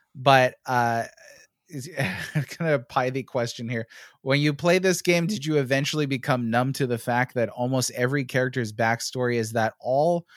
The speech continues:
or some of their family or loved ones were killed, with some having almost no character development than that.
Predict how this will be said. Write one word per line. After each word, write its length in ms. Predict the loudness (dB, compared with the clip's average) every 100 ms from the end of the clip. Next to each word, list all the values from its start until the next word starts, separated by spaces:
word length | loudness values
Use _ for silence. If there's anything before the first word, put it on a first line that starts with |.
| -20 _ -4
or 140 | -2
some 280 | 2 2 4
of 120 | 4 4
their 140 | 2
family 460 | 2 0 2 2 2
or 120 | 0
loved 300 | 0 -2 -2
ones 340 | -2 -2 -4
were 180 | -4 -6
killed, 520 | -6 -4 -2 -2 -6 -14 -20 _ _
with 180 | -6 -2
some 300 | 0 0 2
having 340 | 2 2 0
almost 420 | -2 -4 -2 -2
no 200 | -2 -2
character 380 | -2 -4 -4 -4
development 560 | -6 -2 -2 0 -4 -6
than 160 | -6 -4
that. 280 | -2 -4